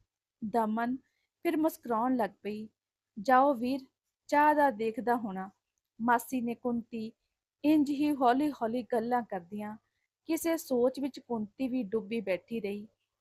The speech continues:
ਬੜੇ ਗੌਰ ਨਾਲ ਦਮਨ ਨੂੰ ਦੇਖਦੀ ਰਹੀ। ਮਾਸੀ ਨੇ ਫਿਰ ਕਿਹਾ, "ਐਵੇਂ ਨਾ ਜ਼ਿਆਦਾ ਸੋਚ, ਬੰਦੇ ਦਾ ਨਾਤੇ ਘੋੜੇ ਹੁੰਦੇ ਆ। ਦੱਸ, ਉਹਨਾਂ ਦਾ ਕੀ ਵਿਗੜ ਜਾਂਦਾ? ਨਾਲੇ ਥੋੜ੍ਹੇ ਬਹੁਤੇ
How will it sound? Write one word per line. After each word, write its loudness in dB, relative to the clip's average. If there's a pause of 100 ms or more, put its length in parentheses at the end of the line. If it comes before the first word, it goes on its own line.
(120)
ਬੜੇ 4
ਗੌਰ 2
ਨਾਲ 2
ਦਮਨ -4
ਨੂੰ -10 (420)
ਦੇਖਦੀ 0
ਰਹੀ। -8 (1200)
ਮਾਸੀ 0
ਨੇ -2
ਫਿਰ -2
ਕਿਹਾ, -4 (640)
"ਐਵੇਂ 4
ਨਾ 2
ਜ਼ਿਆਦਾ 0
ਸੋਚ, -4 (480)
ਬੰਦੇ 2
ਦਾ 0 (460)
ਨਾਤੇ 2
ਘੋੜੇ 2
ਹੁੰਦੇ -2
ਆ। -2 (560)
ਦੱਸ, 2 (240)
ਉਹਨਾਂ 4
ਦਾ 2
ਕੀ -2
ਵਿਗੜ -2
ਜਾਂਦਾ? -4 (500)
ਨਾਲੇ 4
ਥੋੜ੍ਹੇ 2
ਬਹੁਤੇ -2